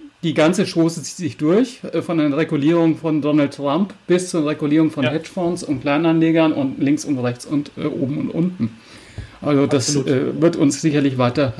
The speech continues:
Speaker 1: äh, begleiten.
Speaker 2: Ja. Und, äh, Stichwort Donald Trump, vielleicht noch eine Sache, ähm, was eben auch interessant ist. Äh, Reddit ist anscheinend, so was so dieses, diese Content-Moderation angeht und auch so das, das Eindämmen von Desinformation und von Hate Speech wohl,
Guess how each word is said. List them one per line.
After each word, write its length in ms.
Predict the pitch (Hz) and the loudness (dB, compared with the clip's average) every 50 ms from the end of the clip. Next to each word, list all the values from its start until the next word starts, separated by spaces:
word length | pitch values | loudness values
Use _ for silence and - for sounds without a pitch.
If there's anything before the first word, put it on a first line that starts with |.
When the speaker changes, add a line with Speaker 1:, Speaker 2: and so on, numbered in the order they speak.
| - | -8
Speaker 1:
äh, 120 | - 151 139 | -8 -8 -6
begleiten. 580 | 117 139 123 - - 123 113 123 120 - 104 - - - _ _ _ _ _ _ - _ _ _ _ _ _ _ - | -6 -8 -8 -6 -2 -2 -2 -2 -2 -6 -10 -10 -10 -20 _ _ _ _ _ _ -20 _ _ _ _ _ _ _ -6
Speaker 2:
Ja. 160 | 147 143 131 - - - - - - | -6 -6 -6 -6 -14 -20 -20 -14 -8
Und, 160 | 156 151 147 | -6 -4 -2
äh, 120 | 185 165 151 | 0 -2 -2
Stichwort 340 | - - 202 - 196 185 - | 0 0 0 2 2 4 4
Donald 240 | 165 165 165 151 | 4 2 2 2
Trump, 200 | - 165 180 196 | 2 2 2 4
vielleicht 180 | - 170 156 - | 2 0 2 2
noch 100 | 170 135 | 0 0
eine 220 | 127 139 170 185 | 0 2 2 2
Sache, 380 | 170 170 170 160 - 175 165 160 | 2 2 0 2 4 4 4 4
ähm, 100 | 151 156 | 2 2
was 160 | 151 147 147 165 | 0 0 0 0
eben 120 | 151 143 | 0 2
auch 160 | 135 160 165 190 | 2 2 2 2
interessant 440 | 175 - 175 - - 160 160 156 170 | 0 0 -2 -2 -2 -2 -2 0 -2
ist. 180 | 165 - - | -4 -2 -2
Äh, 80 | 147 139 | 0 0
Reddit 340 | 143 135 156 160 165 175 170 | 2 4 4 2 2 0 -2
ist 160 | 156 147 165 | -2 -4 -2
anscheinend, 480 | 151 143 - - 151 156 170 180 175 180 | -4 -2 0 0 2 2 2 0 0 0
so 100 | 156 135 | 0 0
was 140 | 147 143 | 0 -2
so 80 | - 160 | -2 -2
dieses, 480 | 143 160 147 143 151 143 143 - - - - - - - - - | -2 0 2 2 0 0 0 -6 -14 -16 -18 -20 -20 -16 -6 -4
diese 240 | 151 139 135 143 | -4 -2 -2 -2
Content-Moderation 960 | 143 - 170 175 180 185 170 147 156 160 156 143 151 147 - - 160 156 165 165 | 0 2 2 2 4 2 2 2 2 2 4 4 2 0 0 0 2 2 2 2
angeht 400 | 151 151 160 151 151 160 156 156 | 0 -2 -2 0 0 0 0 0
und 100 | 143 127 | 0 0
auch 120 | 127 147 | -2 -2
so 140 | 143 - 160 | 0 0 0
das, 260 | 143 139 131 - - | 0 0 0 -2 -4
das 180 | - 143 131 - | -4 -4 -4 -2
Eindämmen 560 | 147 151 160 180 175 165 151 156 160 156 151 | -2 0 0 2 2 2 2 2 2 -2 -2
von 400 | - - 143 139 139 139 135 131 - | -2 -2 0 0 0 -2 -2 0 0
Desinformation 920 | 165 165 165 175 170 175 170 156 156 151 151 - - 151 147 151 151 147 | 0 0 2 0 0 0 0 0 0 0 -2 -2 0 2 2 2 2 0
und 100 | 143 143 | -2 -2
von 160 | - 135 120 | -2 -2 0
Hate 160 | 147 165 175 | 2 0 0
Speech 420 | 170 - - - 160 - - - - | 0 -4 -4 -4 -4 -4 -4 -4 0
wohl, 260 | 147 147 143 143 | 4 4 4 4